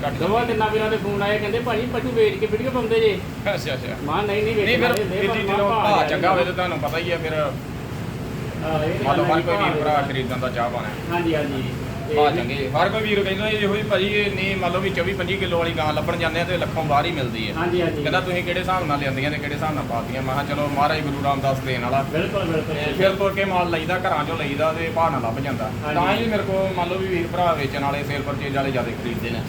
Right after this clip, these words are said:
Speaker 2: ਠੀਕ ਹੈ, ਠੀਕ ਹੈ।
Speaker 1: ਹਾਂਜੀ।
Speaker 2: ਤੇ ਵੀਰ ਜੀ, ਆਪਣਾ ਨਾਮ ਤੇ ਐਡਰੈਸ ਦੱਸ ਦਿਓ।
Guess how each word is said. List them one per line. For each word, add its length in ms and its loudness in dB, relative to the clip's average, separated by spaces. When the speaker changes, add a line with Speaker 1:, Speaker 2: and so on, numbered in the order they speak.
Speaker 2:
ਠੀਕ 200 2
ਹੈ, 60 2
ਠੀਕ 260 -4
ਹੈ। 60 -2
Speaker 1:
ਹਾਂਜੀ। 160 -4
Speaker 2:
ਤੇ 80 2
ਵੀਰ 320 0
ਜੀ, 80 -2
ਆਪਣਾ 160 0
ਨਾਮ 320 2
ਤੇ 120 0
ਐਡਰੈਸ 260 -2
ਦੱਸ 220 -2
ਦਿਓ। 200 2